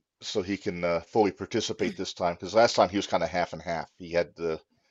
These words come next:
do his first, like, few rounds remotely before he got home. But, uh, in the meantime,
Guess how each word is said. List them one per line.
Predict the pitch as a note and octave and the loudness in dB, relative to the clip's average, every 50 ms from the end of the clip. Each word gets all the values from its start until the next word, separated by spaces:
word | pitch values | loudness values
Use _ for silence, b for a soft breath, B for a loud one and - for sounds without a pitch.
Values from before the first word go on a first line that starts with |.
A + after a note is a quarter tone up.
| _ _ _ _ _ _ | _ _ _ _ _ _
do | - A2+ | -2 -2
his | G2+ F#2+ - | 0 -2 -2
first, | - - A#2 A2 G#2 - G#2+ | -2 -2 0 0 2 2 2
like, | F#2 F2 - | 2 2 0
few | _ _ G#2 G#2+ G2 | _ _ -2 0 4
rounds | F#2+ G2 F#2+ F#2+ F2 - | 4 4 4 2 0 0
remotely | G2+ G2+ F#2+ G2+ G#2 G#2 D#2+ F#2+ F2+ | 0 2 4 4 4 4 2 -4 -4
before | - F2 - - G2 F2 | -6 -8 -6 -4 -4 -4
he | F2 | -2
got | E2+ F2+ F2+ F2+ F2+ | 2 4 4 4 6
home. | G2 G#2 G2 F#2 E2+ - _ _ _ _ _ _ _ _ _ _ _ _ _ _ _ | 4 2 2 2 -2 -8 _ _ _ _ _ _ _ _ _ _ _ _ _ _ _
But, | _ D3 C#3 C#3 - | _ 6 6 8 6
uh, | C3+ A#2 - - - | 4 4 4 2 0
in | D#3 D3 | 0 0
the | C3 | 0
meantime, | B2 D3 E3 E3 - C#3+ B2 A#2 A2+ A2+ A2 | -2 -2 -4 -2 2 4 6 6 4 2 -2